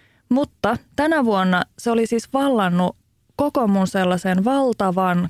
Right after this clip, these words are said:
kukkapenkin. Se on täynnä kieloa. Siinä on hädin tuskin mitään muuta. Ja mä nyt päätin, että nyt mä rupean tekemään sille jotain, koska muuten se tulee sinne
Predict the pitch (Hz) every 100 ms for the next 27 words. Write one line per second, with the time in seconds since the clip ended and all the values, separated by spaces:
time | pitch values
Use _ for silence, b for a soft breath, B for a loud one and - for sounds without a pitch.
0 | - 202 - 160 - 180 - 196 - 214
1 | - 294 254 302 269 180 156 180 - -
2 | - - 240 226 - _ - 220 233 254
3 | 202 180 - 180 175 180 190 170 170 -
4 | 226 - b b b 202 233 254 - 233
5 | 208 185 - 180 - 226 202 175 - 165
6 | - 185 202 - - 170 175 180 170 -
7 | - 185 214 202 170 160 165 165 185